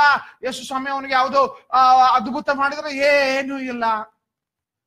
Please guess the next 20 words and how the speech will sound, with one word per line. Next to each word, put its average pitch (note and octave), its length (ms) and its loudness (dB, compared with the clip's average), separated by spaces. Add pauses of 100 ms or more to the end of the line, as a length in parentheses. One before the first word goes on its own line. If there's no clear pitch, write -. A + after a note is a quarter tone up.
(300)
ಊಟ G4+ 400 2
ಆಗ್ತಾ F4+ 420 2
ಇದೆ. B3+ 600 -8
ಆ - 40 -10
ಸಮಯದಲ್ಲಿ C4 520 -14
ಎದ್ದು A#3 120 -14
ನಿಂತ್ಕೊಳ್ತಾನೆ, C4 580 -12
ಹೇಳ್ತಾನೆ, C4+ 560 -12
"ಸ್ವಾಮಿ, D#4 500 -10 (420)
ನನ್ನ F#3+ 160 -14
ಆಸ್ತಿಯಲ್ಲಿ A3 560 -6
ಅರ್ಧ G3+ 240 -8
ಭಾಗವ F#3+ 400 -10
ನಾನು." F3 420 -18 (1120)
ಯಾರೋ G3 280 -12
ದುರಾಶೆಯಿಂದ B3 800 -2
ತುಂಬಿದಂತ G#3 540 -12
ವ್ಯಕ್ತಿ, E3+ 460 -20 (300)
ಲೋಭಿಯಾದ C4+ 680 0
ವ್ಯಕ್ತಿ A3 420 -10